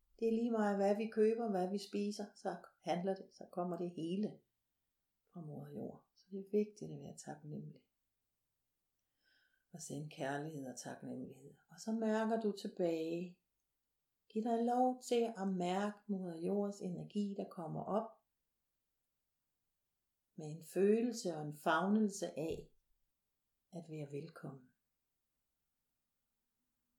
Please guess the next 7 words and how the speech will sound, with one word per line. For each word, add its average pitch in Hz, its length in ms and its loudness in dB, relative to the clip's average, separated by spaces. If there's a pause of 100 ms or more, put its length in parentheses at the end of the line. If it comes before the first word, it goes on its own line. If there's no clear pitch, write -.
(460)
Velkommen 170 640 -4
til - 120 -14
at 151 160 -8
være 147 300 -8
den, 135 200 -12
du 147 180 -16
er. - 280 -16